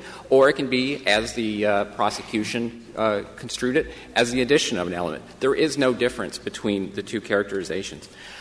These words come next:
Turning to the, the broader question about this whole line of cases, and should this Court go back and revisit this whole line of cases, is there really a problem here? Uh, we have no amicus briefs from any states indicating that there is a problem. We have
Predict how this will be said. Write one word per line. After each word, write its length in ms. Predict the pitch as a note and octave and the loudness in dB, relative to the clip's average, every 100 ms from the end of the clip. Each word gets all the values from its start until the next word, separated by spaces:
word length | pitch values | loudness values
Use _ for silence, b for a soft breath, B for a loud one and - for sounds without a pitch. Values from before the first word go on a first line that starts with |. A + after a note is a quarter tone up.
| B B - - - | B B -20 -10 -2
Turning 280 | - G#3+ G#3+ | 0 0 0
to 100 | E3 | 0
the, 240 | C3 A2+ - - | 0 0 -6 -10
the 80 | |
broader 400 | G2+ A#2+ B2 C#3 | -2 6 8 8
question 440 | B2+ - G#2+ - G#2 | 4 2 2 2 0
about 180 | G2 A2 | -2 -2
this 120 | - | -6
whole 320 | - F3 D#3+ | -2 2 4
line 240 | B2+ A#2+ | 4 2
of 100 | A2 | 0
cases, 440 | A#2 G#2+ A2 G#2+ F#2+ | 0 0 0 -4 -6
and 100 | F#2+ | -6
should 140 | B2+ | -4
this 160 | A2+ - | -4 -4
Court 300 | - A2+ F#2+ | 0 0 2
go 80 | G#2 | 0
back 240 | G2 G2 | 0 -2
and 100 | F#2+ | -4
revisit 420 | F#2 E2+ F#2+ F#2+ | -4 -4 -6 -6
this 140 | F#2+ - | -8 -4
whole 160 | A2+ | 0
line 180 | G2 F#2+ | 0 -2
of 80 | E2 | -4
cases, 400 | F#2 F#2+ - - - | -4 -4 -6 -12 0
is 260 | D3+ G3 F3 | 4 4 4
there 160 | F3 | 6
really 420 | D3 C3+ C3+ B2+ - | 6 4 2 0 0
a 140 | G#2 | -2
problem 580 | - A#2 G#2+ A2+ F#2 F2+ - - | 0 2 4 2 -2 -6 -14 -20
here? 360 | - C3+ G2+ D#2 B B B B | -6 0 0 0 B B B B
Uh, 140 | - G#2+ | 0 2
we 140 | B2 | 2
have 300 | B2 C3+ D3+ | 2 2 4
no 200 | C#3+ B2+ | 4 4
amicus 400 | A2 A2 A2+ G2+ | 4 0 -2 -8
briefs 400 | - G#2 G2 G2 | -4 -2 -2 -4
from 340 | - G#2 F#2+ G2+ | -2 0 0 -2
any 140 | F#2+ | -2
states 500 | - G#2 G2 - - | -2 0 0 -2 -6
indicating 580 | G2 F#2+ G#2+ F2+ F2+ F2+ | -6 -6 -4 -4 -4 -6
that 200 | E2+ - | -6 -2
there 160 | F#2 | -2
is 80 | F#2 | -2
a 40 | F#2 | -6
problem. 380 | F2+ F2 F#2 | -4 -4 -4
We 100 | F#2 | -6
have 240 | G#2 G#2 | 0 0